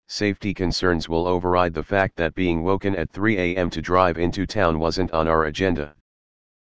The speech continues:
For somebody struggling financially, turning down paid overtime may not feel like an option, however much they have on their plate. But if there's the expectation you'll drop your own plans,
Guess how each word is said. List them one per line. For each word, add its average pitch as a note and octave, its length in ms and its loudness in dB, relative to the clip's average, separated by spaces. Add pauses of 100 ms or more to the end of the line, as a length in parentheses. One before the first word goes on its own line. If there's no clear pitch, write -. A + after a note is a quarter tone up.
(180)
For G#2+ 240 2
somebody A2 480 0
struggling F#2+ 540 0
financially, D#2 840 0 (380)
turning F#2+ 400 0
down F#2+ 260 2
paid F#2 280 -2
overtime E2 580 0
may E2 160 2
not F2+ 240 2
feel F#2+ 260 0
like F2 220 0
an E2+ 140 -2
option, E2+ 460 -2 (420)
however E2 440 0
much G2 280 0
they E2 120 -2
have E2+ 240 -2
on E2 140 0
their D#2+ 140 2
plate. F2 380 -4 (920)
But F2+ 160 0
if F#2 140 -6
there's F#2 240 0
the F#2 180 -2
expectation F2+ 800 -2
you'll E2 220 -2
drop F#2+ 320 2
your F2 180 -2
own F#2+ 180 2
plans, E2 540 -2